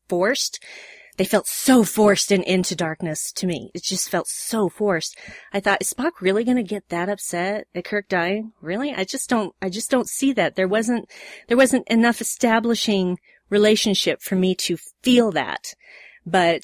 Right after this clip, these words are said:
in Beyond, I believed every single relationship, and it was just so much fun. And I will watch pretty much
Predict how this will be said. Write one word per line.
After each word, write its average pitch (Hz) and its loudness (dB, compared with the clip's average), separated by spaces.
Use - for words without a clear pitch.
in 208 2
Beyond, 196 2
I 214 4
believed 202 2
every 175 4
single 170 -2
relationship, 156 -6
and 160 -2
it 208 2
was 202 2
just 262 0
so 240 -2
much 175 -8
fun. 427 4
And 220 0
I 285 -2
will 277 -2
watch 226 -6
pretty 254 -8
much 202 -6